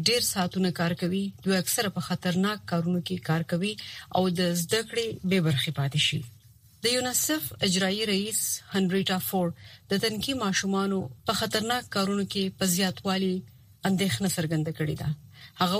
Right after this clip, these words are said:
وایي، د کووډ ناینټین ناروغي دا ناوړه وضعیت لا نور خراب کړی. هغه زیاته کړه، «دوی د دندو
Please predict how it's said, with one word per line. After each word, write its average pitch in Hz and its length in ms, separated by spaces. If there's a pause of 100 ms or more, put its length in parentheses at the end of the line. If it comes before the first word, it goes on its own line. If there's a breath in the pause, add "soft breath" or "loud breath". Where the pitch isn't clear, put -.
وایي، 226 180 (160)
د 185 160
کووډ 208 260 (100)
ناینټین 180 400 (100)
ناروغي 180 500
دا 180 160
ناوړه 185 400
وضعیت 180 340 (200)
لا 180 160
نور 196 180
خراب 147 340
کړی. 147 200 (460 loud breath)
هغه 175 260
زیاته 165 340
کړه، 269 140 (880)
«دوی 269 200
د 208 140
دندو 247 300